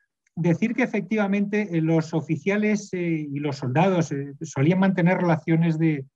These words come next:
de amistad y después de la guerra. Realmente fue una guerra, eh, al margen de lo que pasó en los campos de batalla, de las muertes por enfermedades, y quitando sobre todo, eh,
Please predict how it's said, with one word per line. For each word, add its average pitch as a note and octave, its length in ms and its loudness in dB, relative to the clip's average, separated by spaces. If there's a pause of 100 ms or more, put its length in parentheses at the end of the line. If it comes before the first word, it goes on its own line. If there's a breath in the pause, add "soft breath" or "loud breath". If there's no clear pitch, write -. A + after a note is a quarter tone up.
(240)
de D3 80 -2
amistad C3+ 340 0
y G3 60 0
después E3 260 -4
de D3+ 80 -4
la C#3 100 -2
guerra. E3+ 320 0
Realmente G#3+ 440 2
fue G3+ 160 -6
una G#3 120 2
guerra, G3+ 540 -2
eh, D#3+ 340 -2 (540)
al C3+ 220 -6
margen F#3+ 300 -2
de F#3 60 0
lo F3+ 100 -2
que F3+ 80 -4
pasó E3+ 200 -4
en F3 80 -2
los D#3+ 180 -2
campos E3 320 -2
de D#3 60 -2
batalla, F3 360 -2
de E3 80 2
las C3+ 120 -4
muertes D3+ 300 -6
por C#3+ 120 -6
enfermedades, D3 720 -2
y E3 140 0
quitando G3+ 380 0
sobre F#3 240 -2
todo, G3 440 0
eh, E3+ 360 -6